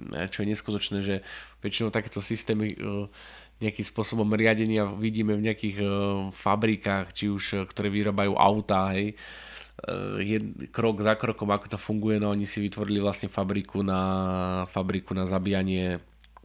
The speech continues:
zabíjanie ľudí. V rámci tohto ešte, ešte po-, spomeniem, že veľa, nie, nie, nie je veľa fotiek, e,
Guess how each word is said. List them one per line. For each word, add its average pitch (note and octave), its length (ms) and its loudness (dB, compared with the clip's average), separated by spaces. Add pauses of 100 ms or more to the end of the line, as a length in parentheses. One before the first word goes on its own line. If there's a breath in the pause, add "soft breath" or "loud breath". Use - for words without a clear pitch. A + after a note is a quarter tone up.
(260)
zabíjanie F#2+ 480 2
ľudí. F2+ 320 0 (680 loud breath)
V G#2 80 4
rámci C#3+ 240 4
tohto C3+ 560 2 (480 loud breath)
ešte, A#2 480 0
ešte - 240 -2
po-, A2 400 0
spomeniem, A#2+ 800 2
že G#2 640 0
veľa, B2 720 4
nie, A#2 240 0
nie, C#3 240 0
nie C3+ 480 2
je - 80 0
veľa A2 320 2
fotiek, F#2+ 560 -2
e, - 80 -12